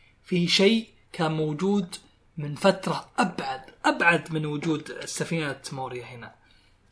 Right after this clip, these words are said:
هو اللي خلاها يعني، يعني، آه، يكون تكون بالاسم هذا، البح-، البحر اللي هم فيه. المث-، إنه، إنه بحر غامض وميستري وكله أسرار وكذا.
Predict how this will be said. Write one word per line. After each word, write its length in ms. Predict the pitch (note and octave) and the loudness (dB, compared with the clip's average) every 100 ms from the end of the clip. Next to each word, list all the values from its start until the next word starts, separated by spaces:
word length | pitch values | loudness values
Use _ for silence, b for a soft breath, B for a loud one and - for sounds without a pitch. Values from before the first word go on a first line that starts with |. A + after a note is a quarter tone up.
| _ - | _ 4
هو 300 | G3+ D#4 D#4 F#3 | 12 12 10 2
اللي 300 | F3 F3+ F3 | -2 2 2
خلاها 800 | E3+ E3+ G3 G#3+ F3+ F3+ F#3+ - _ _ _ _ _ _ _ - - | 4 2 4 4 6 4 0 -6 _ _ _ _ _ _ _ -20 -4
يعني، 520 | D3 C#3 D3+ D3+ - _ - | 0 0 -2 -8 -12 _ -4
يعني، 440 | D3 C3+ C#3+ C#3 | 0 0 -2 -8
آه، 240 | C3+ C3+ - b b b | -10 -14 -16 b b b
يكون 240 | D3+ - | -8 -6
تكون 240 | F#3 G#3+ F#3 | -2 4 4
بالاسم 320 | E3 D#3 D#3 | 4 0 2
هذا، 240 | D3 B2+ | 2 0
البح-، 320 | B2 C#3 C#3+ - | -4 -6 -8 -2
البحر 260 | D#3 - | -2 -2
اللي 140 | C#3 C#3 | -4 -4
هم 100 | C3+ | -4
فيه. 340 | - B2 - _ _ E3 | -4 -6 -8 _ _ -12
المث-، 540 | C#3 C#3 C3+ C#3+ E3 | -6 -6 -6 -6 -8
إنه، 420 | D3 C#3 C#3+ C#3 - b b D#3 | -8 -8 -6 -6 -8 b b -6
إنه 120 | C#3 | -2
بحر 260 | D3+ D3 | 0 2
غامض 520 | C#3 D3 D3+ D3 C#3+ B2+ | 2 2 2 2 0 0
وميستري 480 | C3 D3+ - D#3 | -2 -4 0 0
وكله 340 | C#3 - D3 C#3 | 0 0 0 0
أسرار 440 | B2+ D3+ D3+ C#3+ | -2 -2 0 0
وكذا. 280 | C3+ C3+ A#2+ | -2 -6 -8